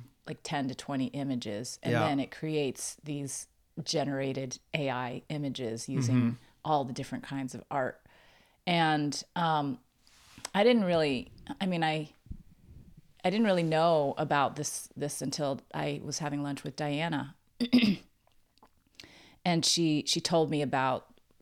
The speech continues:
Speaker 1: what, what it was and what was ha-, the controversy. And I was like, like, I didn't really understand it, like, why it was such a big controversy. And then I started seeing people post about it online. And people were very, I mean, very divided <laughs> on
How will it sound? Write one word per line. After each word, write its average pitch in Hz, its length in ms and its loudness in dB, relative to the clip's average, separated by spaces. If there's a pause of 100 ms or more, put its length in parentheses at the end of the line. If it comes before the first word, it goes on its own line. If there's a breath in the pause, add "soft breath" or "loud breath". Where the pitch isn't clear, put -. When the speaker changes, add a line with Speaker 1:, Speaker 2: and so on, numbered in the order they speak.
(140)
Speaker 1:
what, - 140 -2 (120)
what 151 140 0
it 107 80 -4
was 180 300 4
and 135 320 -2
what 147 120 0
was 139 160 -4
ha-, - 260 -4
the 156 80 -6
controversy. 139 760 -4
And 135 120 -10
I 131 40 -6
was 131 200 -8
like, 127 200 -4 (640)
like, 160 100 0
I 170 60 4
didn't 175 220 2
really 151 440 2
understand 139 680 0
it, - 360 -6 (120)
like, 127 200 -6
why 117 260 0
it - 100 -6
was 127 80 -8
such - 160 -10
a 156 40 -12
big 131 160 -10
controversy. - 600 -10
And 143 100 -2
then 139 80 0
I 139 80 2
started 139 480 -2
seeing 180 400 -2
people - 280 -6
post 143 360 -4
about 127 240 -2
it 123 80 -2
online. 117 580 -2 (840 loud breath)
And 170 380 4
people 202 420 2
were 151 160 0
very, 135 840 6 (220)
I 160 80 4
mean, 151 200 2
very 175 320 6
divided 139 580 4
<laughs> - 60 -4
on - 0 -